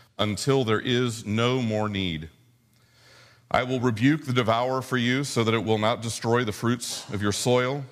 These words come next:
and your vine in the field shall not fail to bear, says the Lord of hosts. Then all nations will call you blessed, for you will be a land of delight, says the Lord of hosts. This is the word of the Lord.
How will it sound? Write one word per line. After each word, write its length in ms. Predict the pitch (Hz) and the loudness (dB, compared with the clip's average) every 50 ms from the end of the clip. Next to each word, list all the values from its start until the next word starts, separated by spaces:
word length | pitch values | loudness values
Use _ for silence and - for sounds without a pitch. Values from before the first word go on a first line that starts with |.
| - - | -14 -10
and 120 | 95 98 | -4 0
your 100 | 101 104 | 0 2
vine 280 | 92 104 110 123 127 127 | 2 2 2 2 0 -2
in 80 | 123 117 | -2 -2
the 100 | 113 110 | -4 -4
field 360 | - - 120 127 123 123 113 | -2 0 2 2 2 0 -2
shall 200 | - - 107 104 | -2 -2 0 2
not 380 | 104 107 120 131 - - - | 2 2 0 0 -2 -6 -6
fail 240 | - 120 120 117 117 | -2 0 0 0 0
to 80 | 117 107 | -2 -2
bear, 420 | 101 113 123 117 82 73 67 - - _ _ _ _ | -2 -2 -2 -2 -2 -4 -6 -10 -16 _ _ _ _
says 380 | - - - 98 87 82 - - | -16 -6 -2 -2 -2 -2 -4 -6
the 80 | 85 | -6
Lord 220 | 85 85 82 80 78 | -4 -4 -4 -4 -6
of 80 | 76 | -6
hosts. 500 | - 80 78 76 - - - - - - _ _ _ _ _ _ _ _ _ _ _ _ _ _ _ _ _ _ _ _ _ | -8 -8 -10 -10 -10 -14 -16 -18 -20 -20 _ _ _ _ _ _ _ _ _ _ _ _ _ _ _ _ _ _ _ _ _
Then 380 | - - 107 120 123 127 123 127 - - - | -4 0 2 2 2 2 0 -2 -4 -4 0
all 220 | - 113 123 135 151 | 0 2 2 2 0
nations 680 | 143 123 107 98 - - 92 87 90 92 90 - - | -2 -2 -2 -4 -6 -6 -6 -4 -4 -6 -6 -6 -2
will 140 | 101 95 92 | -2 -2 -2
call 280 | - - 101 101 101 | 0 0 0 2 0
you 160 | 98 95 110 | 0 -2 -4
blessed, 580 | 107 101 90 80 80 80 - - - - - - _ _ _ _ _ _ _ _ _ _ _ | -2 0 0 0 0 0 -4 -8 -14 -18 -20 -20 _ _ _ _ _ _ _ _ _ _ _
for 220 | _ - - 98 98 | _ -4 0 0 2
you 200 | 92 101 123 131 | 2 2 2 2
will 100 | 139 117 | 2 2
be 160 | 101 113 107 | 2 2 2
a 80 | 101 | 2
land 600 | 92 90 87 92 104 120 120 120 123 123 113 131 - - | 0 0 0 0 0 0 0 -2 -4 -6 -8 -10 -10 -10
of 180 | - 98 85 87 | -8 -8 -8 -6
delight, 680 | 85 87 80 78 76 76 76 73 71 - - - - - - _ _ _ _ _ _ _ _ _ _ | -6 -4 -4 -2 -2 -2 -2 -4 -6 -10 -14 -16 -18 -18 -20 _ _ _ _ _ _ _ _ _ _
says 680 | - - - 110 101 90 76 76 78 - - - - - _ _ _ _ _ _ _ _ - | -20 -8 -2 0 0 0 0 -4 -8 -12 -16 -20 -20 -20 _ _ _ _ _ _ _ _ -10
the 80 | 87 | -8
Lord 260 | 87 82 82 85 82 | -6 -4 -2 -2 -2
of 100 | 85 82 | -2 -4
hosts. 600 | - - 80 69 - - - - - - - - _ _ _ _ _ _ _ _ _ _ _ _ _ | -6 -10 -12 -12 -12 -12 -16 -18 -18 -20 -20 -20 _ _ _ _ _ _ _ _ _ _ _ _ _
This 180 | 117 135 123 - | -2 -2 0 0
is 160 | 147 131 - | -2 -2 0
the 80 | - 123 | 0 0
word 220 | 117 117 117 113 | 2 2 0 0
of 80 | 107 92 | 0 0
the 80 | 107 | 0
Lord. 400 | 101 95 95 90 85 78 73 76 | 0 2 0 0 0 -2 -4 -6